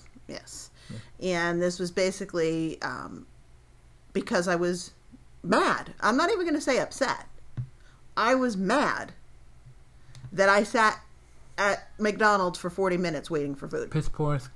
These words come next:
Speaker 2: customer service at this particular McDonald's all the time.
Speaker 1: Right. And I had just gotten to, I was at my boiling point.
Speaker 2: Mm-hmm.
Speaker 1: Sitting there for forty minutes.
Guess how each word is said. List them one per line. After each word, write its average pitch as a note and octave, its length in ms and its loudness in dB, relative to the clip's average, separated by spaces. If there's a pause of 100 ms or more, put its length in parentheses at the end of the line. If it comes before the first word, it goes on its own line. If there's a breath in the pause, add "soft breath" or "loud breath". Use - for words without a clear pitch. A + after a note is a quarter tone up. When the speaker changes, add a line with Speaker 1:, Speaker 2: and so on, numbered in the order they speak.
Speaker 2:
customer D3 440 -2
service C3 540 -2 (240)
at C3 160 -2
this C#3 200 0
particular C3+ 520 -6
McDonald's A#2+ 560 -2 (420)
all B2 640 4 (260)
the G#2 500 2 (460)
time. F#2 500 -2
Speaker 1:
Right. - 140 -2 (400 loud breath)
And A3 160 4
I G#3+ 200 10
had G3 360 0
just F3 220 -2
gotten D#3+ 260 0
to, D#3 260 -4 (680)
I F3 140 -2
was E3 120 -2
at D#3+ 140 -4
my D#3 80 -6
boiling A2 380 -8
point. - 240 -12 (360)
Speaker 2:
Mm-hmm. C3 140 2
Speaker 1:
Sitting A#3 280 4
there F3+ 120 0
for E3+ 140 -4
forty G#3 500 2
minutes. - 540 -6